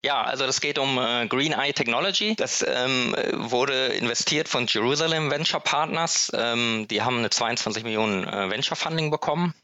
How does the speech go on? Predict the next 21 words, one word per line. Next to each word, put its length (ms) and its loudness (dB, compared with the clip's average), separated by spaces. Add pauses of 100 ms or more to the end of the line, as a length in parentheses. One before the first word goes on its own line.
(340)
Ähm, 540 0
ich 120 -6
glaube, 220 -2
das 140 0
ist 140 -8
insofern 520 -2
sehr 140 0
spannend, 580 0 (960)
als, 480 0
ähm, 360 0
es 160 -2
geht 160 -2
um 80 -4
Pestizide, 880 0
eigentlich 400 -2
ja 80 0
erstmal 380 -2
ein 140 -2
nicht 180 0
so, 300 2
ähm, 300 0